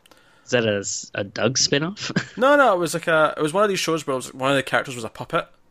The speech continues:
Speaker 2: but everyone else was a human,
Speaker 1: Oh.
Speaker 2: and no one mentioned it really.
Speaker 1: I don't think I saw it.
Speaker 2: Yeah, it was Megan Good that was in that. She
Speaker 1: Oh.
Speaker 2: was, like, the, uh, the love interest for the main character.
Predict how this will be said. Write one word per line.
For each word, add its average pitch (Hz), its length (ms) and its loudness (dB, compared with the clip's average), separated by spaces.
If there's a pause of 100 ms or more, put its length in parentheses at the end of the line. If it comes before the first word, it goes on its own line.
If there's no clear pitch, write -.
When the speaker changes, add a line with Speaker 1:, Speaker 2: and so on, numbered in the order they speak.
Speaker 2:
but 127 60 2
everyone 127 260 0
else 117 140 -2
was 120 80 -12
a 113 40 -6
human, 113 220 -4
Speaker 1:
Oh. 127 180 0
Speaker 2:
and 117 120 -4
no 123 80 0
one 117 240 -2 (360)
mentioned 113 440 -4
it 85 80 -6
really. 101 260 -6 (840)
Speaker 1:
I - 120 -4
don't 285 240 -2
think - 140 -2
I - 80 -4
saw 123 300 -2
it. 107 120 -4 (160)
Speaker 2:
Yeah, 190 120 -4
it - 40 -2
was 180 100 -4
Megan 220 240 -4
Good 190 140 -4
that 147 80 -10
was 123 100 -10
in 117 120 -8
that. 113 160 -6
She 113 100 -4
Speaker 1:
Oh. 151 40 -6
Speaker 2:
was, 143 120 -10
like, - 100 -10
the, 127 180 -4
uh, 110 120 0
the 107 120 -8
love 120 200 -2
interest 107 400 -6
for 113 60 -14
the 113 60 -8
main 107 100 -8
character. 113 420 -6